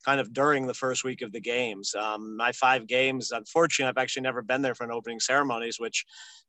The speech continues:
you know, I hope to get to one or two more and, and maybe have that experience. But,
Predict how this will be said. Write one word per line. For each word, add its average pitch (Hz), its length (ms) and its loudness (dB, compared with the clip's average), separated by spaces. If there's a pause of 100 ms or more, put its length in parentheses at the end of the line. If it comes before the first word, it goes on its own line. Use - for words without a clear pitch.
you - 80 -4
know, 117 40 -2
I 120 120 4
hope 135 220 0
to 135 80 -2
get 127 180 -2
to 131 80 -4
one 123 160 0
or 123 80 -2
two 131 180 -2
more 123 320 0
and, 117 160 -4
and 117 240 -6
maybe 117 320 -4
have 117 200 0
that 113 120 -2
experience. 113 760 -2
But, 107 180 -4